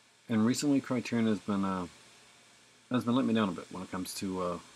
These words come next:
some of the stuff they're putting out. The lack of, uh, booklets, a lot of stuff they're doing. And I thought, if only I could think of a,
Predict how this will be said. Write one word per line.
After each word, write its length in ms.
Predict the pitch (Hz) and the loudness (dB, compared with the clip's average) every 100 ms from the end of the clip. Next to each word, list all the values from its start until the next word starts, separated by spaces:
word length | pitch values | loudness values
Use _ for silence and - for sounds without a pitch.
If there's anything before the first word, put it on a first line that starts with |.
| - | -14
some 220 | - 110 101 | -6 -2 -2
of 40 | |
the 40 | |
stuff 200 | - 98 | -2 -4
they're 200 | - - | -6 -6
putting 160 | 92 87 | -6 -6
out. 120 | 73 - | -10 -10
The 100 | 90 | -6
lack 240 | 90 - | -6 -4
of, 240 | 92 85 | -8 -4
uh, 340 | 87 85 80 85 - | -4 -2 -4 -8 -8
booklets, 500 | 104 - 98 - - - - - - - | -8 -6 -6 -8 -16 -20 -20 -20 -16 -6
a 40 | |
lot 60 | 101 | -4
of 60 | |
stuff 280 | 92 - 98 | -2 -4 -4
they're 80 | - | -4
doing. 280 | 95 98 95 - - - - | -4 -4 -6 -12 -20 -18 -12
And 80 | |
I 20 | 107 | -4
thought, 160 | 120 | -2
if 180 | 113 - | -2 -4
only 320 | 131 156 156 | 0 2 0
I 40 | 135 | -2
could 120 | - | -4
think 220 | 117 107 | -4 -4
of 140 | 104 | -4
a, 280 | 98 95 92 | -2 -2 -4